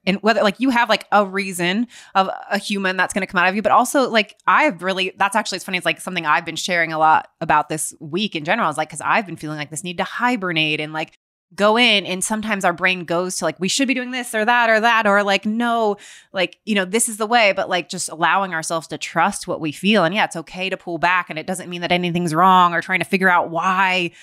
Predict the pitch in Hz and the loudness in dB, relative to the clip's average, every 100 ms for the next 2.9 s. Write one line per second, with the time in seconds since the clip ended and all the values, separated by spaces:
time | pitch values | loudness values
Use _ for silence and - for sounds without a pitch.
0 | - - _ - 185 185 175 180 - 196 | -20 -20 _ -8 2 4 4 -2 -4 -2
1 | 180 180 175 170 175 170 165 - 175 - | 2 2 0 -2 0 0 -2 -8 -8 -8
2 | 208 392 427 135 - 180 156 156 | -6 0 0 -2 -6 -14 -10 -10